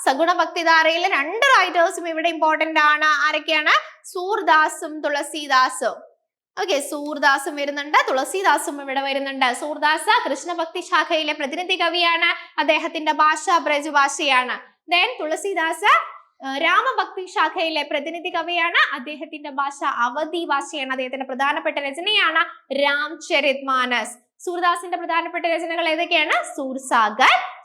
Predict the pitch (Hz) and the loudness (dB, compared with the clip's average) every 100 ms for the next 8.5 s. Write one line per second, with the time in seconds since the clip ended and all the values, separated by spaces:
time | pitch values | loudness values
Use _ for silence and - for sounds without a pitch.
0 | - 370 370 370 330 247 247 247 254 269 | -10 -8 -8 0 4 4 4 2 0 -4
1 | 508 - - - 381 415 415 453 453 381 | -4 -6 -12 0 4 4 2 -2 0 0
2 | 262 269 262 247 226 226 233 202 208 330 | 0 -2 -2 -4 -8 -6 4 4 6 4
3 | - - - - 320 311 339 339 370 339 | 2 -8 -14 -2 -2 0 2 2 4 2
4 | 311 311 311 - 466 494 466 415 339 330 | 2 2 0 2 2 2 0 -2 -2 -4
5 | 330 330 311 302 330 302 277 277 370 - | -2 0 0 -2 -4 -2 0 4 4 4
6 | 254 254 247 269 285 294 320 302 320 339 | 2 2 2 2 0 0 -6 -2 0 2
7 | 269 277 277 349 320 330 294 285 339 381 | 4 2 2 0 -2 0 -2 -2 -6 -6
8 | 277 320 349 277 | -6 -6 -6 0